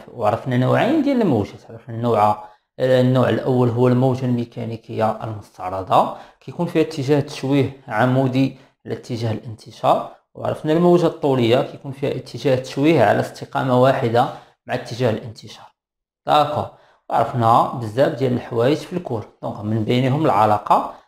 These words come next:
ثاني حاجة العلاقة السرعة اللي هي في كتساوي دي على دلتا تي، يعني المسافة المقطوعة على المدة الزمنية. عرفنا كذلك التأخر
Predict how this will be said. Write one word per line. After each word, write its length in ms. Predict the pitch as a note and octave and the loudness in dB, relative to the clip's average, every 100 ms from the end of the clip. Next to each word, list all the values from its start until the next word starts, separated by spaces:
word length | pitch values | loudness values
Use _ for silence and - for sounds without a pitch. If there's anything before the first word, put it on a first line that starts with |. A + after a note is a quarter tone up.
| _ _ | _ _
ثاني 240 | - D#3+ D#3+ | -6 -4 0
حاجة 600 | D#3+ D#3+ E3+ D3+ - C3+ | 2 4 4 2 -2 -2
العلاقة 480 | A#2+ C3+ C#3+ - C3+ | 2 4 2 -2 -8
السرعة 520 | - - B2+ B2+ C3+ | -4 2 6 6 4
اللي 160 | B2+ B2+ | 4 2
هي 340 | B2 B2+ B2 | 2 2 2
في 140 | B2+ C3 | 0 0
كتساوي 500 | C3 - A#2+ A#2 A2+ | -4 -4 0 0 -2
دي 280 | - B2 | -4 -2
على 140 | A2+ A2+ | 0 0
دلتا 340 | A2+ G#2+ - | 0 -2 -6
تي، 240 | - - C#3+ | -14 -8 -4
يعني 220 | C3 A#2+ | 0 0
المسافة 520 | A#2 B2+ - D#3 C3+ | 0 -2 -4 -4 -2
المقطوعة 460 | B2+ B2 - A#2 G#2 | -4 -4 -4 0 2
على 160 | G#2+ | 2
المدة 500 | A#2 A#2 B2+ - A#2 - - _ _ - | 2 0 -2 -4 -6 -6 -16 _ _ -20
الزمنية. 840 | G2 A2+ A2 G#2 G2+ A2 F#3 B3 - | -8 -2 0 0 0 0 -2 -4 -8
عرفنا 240 | D3+ F#3+ | -4 -4
كذلك 580 | F3+ D#3+ D#3+ D#3 D#3 D#3+ | 0 2 4 4 2 2
التأخر 1080 | D3+ - - - - C#3+ - - D#3+ D#3 | 0 0 -8 -10 -12 -10 -8 -2 0 -2